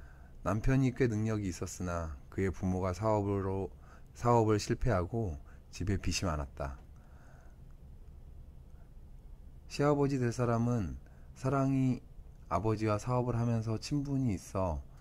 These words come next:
자신의 아들과 사랑이를 맺어주고자 꼬시-, 맺어주고, 맺어주자고 꼬시며 그에게 딜을 하였다.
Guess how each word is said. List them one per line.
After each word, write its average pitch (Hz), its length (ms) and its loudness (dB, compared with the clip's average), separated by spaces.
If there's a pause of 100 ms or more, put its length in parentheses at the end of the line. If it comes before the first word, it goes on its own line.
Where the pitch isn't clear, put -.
(280)
자신의 117 360 0
아들과 98 360 0
사랑이를 113 460 0
맺어주고자 87 680 -4
꼬시-, - 340 -8 (280)
맺어주고, 95 540 -2 (300)
맺어주자고 101 840 0
꼬시며 107 580 0 (1000)
그에게 107 520 4 (100)
딜을 95 280 2
하였다. 73 480 -2